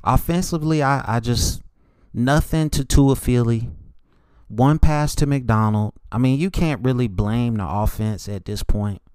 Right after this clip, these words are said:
Um, you know, you can't, you can't get any defensive stop. So it's really the defense. I can't really blame the defense this, I mean, the offense this game. He,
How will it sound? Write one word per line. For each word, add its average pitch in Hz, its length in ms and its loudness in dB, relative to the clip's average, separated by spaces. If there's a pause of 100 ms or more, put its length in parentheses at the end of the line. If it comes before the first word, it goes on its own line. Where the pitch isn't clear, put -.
(800)
Um, 90 600 -6 (1300)
you 113 140 -6
know, 92 340 -4 (200)
you 123 120 4
can't, 135 400 0
you 147 140 -2
can't 151 380 -4
get 120 240 0
any 143 280 4
defensive 101 640 -2
stop. - 400 -4
So 101 200 -2
it's 117 160 -6
really 123 320 2
the 90 100 -4
defense. 87 540 -8
I 107 100 -8
can't 107 380 -4
really 101 340 -2 (460)
blame 98 360 2
the 90 100 -4
defense 87 560 -2
this, 90 240 -4
I 101 60 -6
mean, 98 220 0
the 85 100 -4
offense 87 480 -2
this 90 180 -12
game. 85 280 -12
He, 135 280 -4